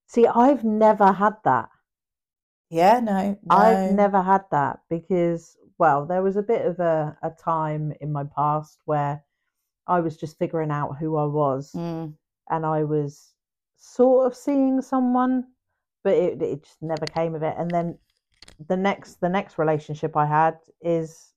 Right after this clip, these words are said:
Speaker 1: the one I'm in now. So I've never had, I've never got to play Tinder.
Speaker 2: Mm.
Speaker 1: Well, I do. I, I play Tinder for Vic.
Speaker 2: <laughs>
Speaker 1: Um,
Speaker 2: Yeah.
Speaker 1: that's, that's a highlight, uh, of when we're together. I get to play Tinder.
Speaker 2: Mm.
Speaker 1: Um,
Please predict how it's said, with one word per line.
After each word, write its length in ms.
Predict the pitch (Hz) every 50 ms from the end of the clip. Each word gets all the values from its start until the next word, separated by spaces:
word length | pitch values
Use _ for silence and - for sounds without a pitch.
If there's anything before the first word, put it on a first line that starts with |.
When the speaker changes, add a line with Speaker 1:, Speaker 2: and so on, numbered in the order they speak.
| _ _ _ _ _
Speaker 1:
the 60 | - 175
one 160 | 180 185 175
I'm 120 | 175 175
in 140 | 180 175 170
now. 440 | 175 202 196 151 143 139 139 147 151 -
So 140 | - 180
I've 220 | 196 208 220 220 -
never 380 | 202 196 202 190 180 185 170 165
had, 340 | 160 185 185 165 156 151 - _ _ _ _ _ _ _ _ _ _ _ _ _ _ _ _ _ _ _ _ _ -
I've 140 | 185 190 196
never 200 | 214 214 208 208
got 180 | 208 202 -
to 80 | - -
play 280 | - - 196 196 190 202
Tinder. 500 | - - 208 202 202 185 156 147 147 - _ -
Speaker 2:
Mm. 420 | 185 202 220 233 233 226 208 - - _ _ _ _ _ _ _ _ _ _ _ _ -
Speaker 1:
Well, 160 | 202 214 202
I 40 | 196
do. 540 | 196 190 240 220 175 151 139 143 143 139 143 -
I, 160 | - 170 180 -
I 80 | - 185
play 220 | 185 - 240 190
Tinder 360 | 170 - - 180 180 160 160 156
for 160 | - 143 139
Vic. 260 | - 160 143 120 - _ _ -
Speaker 2:
<laughs> 180 | 190 247 - - - - - - - - - - _ _ _ -
Speaker 1:
Um, 200 | 170 170 160 156
Speaker 2:
Yeah. 300 | 175 165 151 143 143 139 - -
Speaker 1:
that's, 260 | 170 147 - - _ -
that's 180 | 175 160 143 -
a 80 | 156
highlight, 520 | 147 - 160 160 160 147 143 131 131 120 - _ _ _ _ _ _ -
uh, 280 | - 156 143 - - -
of 80 | 143 139
when 220 | - 131 139 135
we're 100 | 135 135
together. 340 | 135 - _ - 139 135 131
I 80 | 131 135
get 160 | 135 - -
to 80 | _ _
play 180 | - 127 131 -
Tinder. 320 | - 151 143 135 123 - 135 _
Speaker 2:
Mm. 300 | - 202 214 196 147 135 - _ _ -
Speaker 1:
Um, 440 | - 156 151 147 143 143 143 143